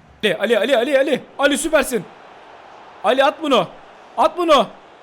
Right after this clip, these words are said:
Hadi be. İçeri giremedin mi bak? İyi de geçmiştim adım aslında. Hızlı Taylan, hızlı. Ali bir daha. Ali. Senin için Ali.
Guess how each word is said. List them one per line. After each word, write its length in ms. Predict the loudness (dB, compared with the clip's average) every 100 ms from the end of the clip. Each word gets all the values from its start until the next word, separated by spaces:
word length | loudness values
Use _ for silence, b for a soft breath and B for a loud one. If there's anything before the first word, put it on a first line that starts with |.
| -2
Hadi 320 | -2 0 -2
be. 300 | 0 2 0
İçeri 260 | -2 -6 -4
giremedin 420 | -2 0 0 -2
mi 100 | 0
bak? 180 | 0 -2 -16 -20 -20 _ -20 _ _ _ -20 _
İyi 160 | -8 -4
de 80 |
geçmiştim 440 | -4 -4 -6 -8 -8
adım 200 | -6 -6
aslında. 380 | -8 -8 -10 -10 -12
Hızlı 260 | -8 -6
Taylan, 280 | -4 -4 -4 -10
hızlı. 340 | -14 -8 -10 -10 -20 -20 -20 -20 -20 -20 -20 -20 -20 _ -10
Ali 200 | -6 -6
bir 80 | 0
daha. 200 | 0 0 -4 -20 -20 _ _ _ _ _ _ _ _ _ _ _ -6
Ali. 300 | -2 -2 -2 -20 -20 -20 -20 -20
Senin 240 | -6 -4
için 200 | -4 -4
Ali. 280 | 0 0 -2